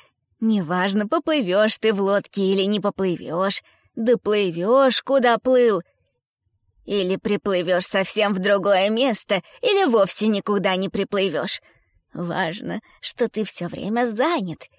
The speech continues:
и ты при этом ничего такого не делаешь. А если ты все-таки что-то сделал, то у тебя дел все равно останется предостаточно.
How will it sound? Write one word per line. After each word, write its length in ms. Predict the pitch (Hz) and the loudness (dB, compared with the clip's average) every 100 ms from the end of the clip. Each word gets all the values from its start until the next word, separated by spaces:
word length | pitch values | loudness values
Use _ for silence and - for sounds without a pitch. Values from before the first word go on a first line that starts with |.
| _ | _
и 100 | 262 | -8
ты 140 | - | -6
при 140 | - 202 | -6 -4
этом 280 | 208 269 277 | -2 0 0
ничего 580 | 320 - 339 233 311 | 0 0 0 2 0
такого 360 | 392 415 339 320 | 0 -2 -2 -2
не 220 | 294 285 | 0 0
делаешь. 520 | 190 180 165 147 226 - _ _ | 0 -2 0 -2 -4 -8 _ _
А 120 | - 240 | -8 -4
если 440 | 185 185 - 185 | -2 -2 -2 -6
ты 160 | - 196 | -6 -6
все-таки 480 | - 190 175 - | -2 -4 -4 -8
что-то 400 | 185 - 190 180 | -6 -4 -6 -6
сделал, 640 | 175 160 - 170 269 302 196 _ _ _ _ _ _ - | -8 -8 -6 -2 2 2 0 _ _ _ _ _ _ -4
то 220 | 214 190 | 0 0
у 80 | 180 | 0
тебя 340 | - 202 196 | -2 -2 0
дел 300 | 190 190 180 | 0 0 0
все 240 | 180 - 208 | 0 0 2
равно 400 | 233 214 202 160 | 2 2 0 0
останется 580 | 190 - 196 185 190 196 | -2 -2 -2 -2 -4 -4
предостаточно. 1040 | 202 190 190 - 160 - - - 151 165 | -2 0 -2 -2 -8 -10 -8 -6 -6 -8